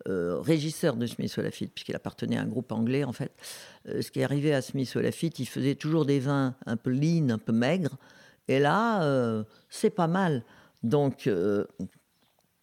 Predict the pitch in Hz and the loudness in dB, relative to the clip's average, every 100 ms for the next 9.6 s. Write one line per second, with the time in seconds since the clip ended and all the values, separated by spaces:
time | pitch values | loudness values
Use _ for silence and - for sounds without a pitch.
0 | _ - - 180 202 170 104 131 131 - | _ -20 -6 0 0 2 2 4 2 -2
1 | - - 120 117 120 117 113 135 147 123 | -10 -2 0 0 0 0 2 2 2 0
2 | 123 113 160 147 - 127 139 101 117 110 | -2 0 2 0 2 2 4 4 2 0
3 | 156 165 - - 120 135 131 120 110 - | 0 0 -2 0 2 2 2 0 -2 -2
4 | 160 139 - - - 123 - 131 131 135 | -2 -2 -6 -16 -2 -2 2 4 4 4
5 | 147 170 127 127 123 127 143 139 165 180 | 2 0 0 0 0 0 -2 0 0 -2
6 | - - 131 131 131 - 120 151 151 - | -6 -6 -4 -2 -2 -2 -4 0 -2 -4
7 | - 117 113 107 101 101 98 95 - - | -6 -4 -2 -4 -4 -6 -8 -10 -16 -20
8 | - _ _ 233 - 135 123 131 123 147 | -20 _ _ -18 -6 -4 0 0 0 -4
9 | 147 - 131 120 151 147 | -6 -6 -4 -4 -6 -8